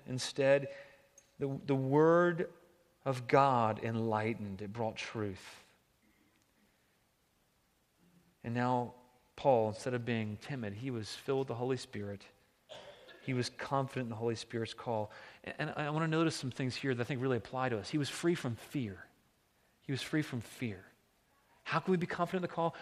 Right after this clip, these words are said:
We can be free from fear. Last week we saw that. We can be, we can be free from fear because of the great power of God. Paul knew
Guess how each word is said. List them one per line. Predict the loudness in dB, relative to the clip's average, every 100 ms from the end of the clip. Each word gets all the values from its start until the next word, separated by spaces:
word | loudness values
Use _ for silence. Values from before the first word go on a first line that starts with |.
| -6 0
We | 2
can | 2
be |
free | 0 -2 -2 -2
from | -2 -8
fear. | -8 -6 -4 -6 -10 -20 _ _ _ _ _ _ _ _ _ _ -20 _ _ -4
Last | -2 0 2
week | 2
we | 2
saw | 2 2
that. | 4 4
We |
can | 2
be, | 0 -2 -4
we | 2
can |
be | 2
free | 2 2 2
from | 2
fear | 4 4
because | 6 2
of | 4
the |
great | 6 6 4
power | 6 10 10
of | 10 8 10
God. | 6 10 8 6 -4 -18 -20 -20 _ _ _ _ _ _ _ _ _ _ _ -4
Paul | 8 10 10
knew | 6 8 8 10 10 8 6